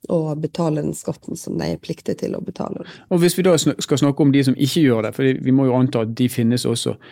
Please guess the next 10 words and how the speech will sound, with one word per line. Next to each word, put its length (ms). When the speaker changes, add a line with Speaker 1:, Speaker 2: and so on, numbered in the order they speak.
Speaker 2:
Hva 120
virkemidler 640
har 180
dere 280
i 40
Skatteetaten 680
for 120
å, 260
for 240
å 160